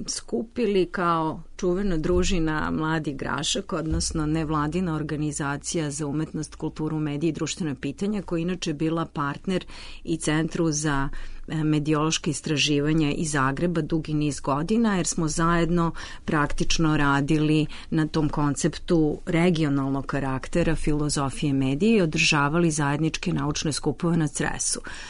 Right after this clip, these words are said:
To jedno divno iskustvo zajedničke saradnje nastavilo se i sada tako što smo odlučili da na više mesta radimo slične skupove i podržimo ideju da se filozofija medija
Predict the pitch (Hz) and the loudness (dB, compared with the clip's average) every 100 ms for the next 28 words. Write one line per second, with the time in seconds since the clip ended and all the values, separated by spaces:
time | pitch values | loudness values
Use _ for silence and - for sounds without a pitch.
0 | - - - 226 247 202 202 220 165 208 | -14 -14 0 4 6 6 6 6 6 6
1 | 220 160 139 - - 160 160 - 170 165 | 6 6 4 2 2 2 2 2 2 4
2 | 160 175 160 - 139 - 135 127 123 127 | 2 2 0 -2 -2 0 0 0 0 2
3 | 156 214 - - - - 165 170 170 - | 2 2 -2 -12 -12 0 4 4 4 2
4 | 262 180 143 143 151 - - 107 - - | 4 4 4 2 0 -2 -2 -4 0 2
5 | 170 - 135 123 131 196 247 196 170 196 | 2 2 2 2 2 2 2 2 0 2
6 | 226 - 190 - 185 175 165 180 175 233 | 0 2 0 2 2 2 2 4 4 4
7 | 214 190 190 180 208 208 - 156 156 123 | 4 4 4 6 4 4 4 4 4 2
8 | - - 180 208 - - - 175 170 170 | -2 0 0 0 -8 -12 -2 2 4 4
9 | 165 175 175 175 - - 220 220 - 151 | 6 6 6 2 -2 0 4 4 4 0
10 | 156 - 170 - 226 233 240 226 226 226 | 0 0 0 2 2 4 4 4 4 4
11 | 226 165 185 170 214 202 180 170 175 156 | 4 4 4 4 6 6 4 4 2 2
12 | 175 180 185 160 147 175 - - - 156 | 4 6 6 6 4 0 -8 -8 -2 2
13 | 165 - 165 156 151 151 - 180 156 156 | 2 4 4 4 2 0 2 4 6 8
14 | 151 165 190 185 175 | 6 6 6 6 4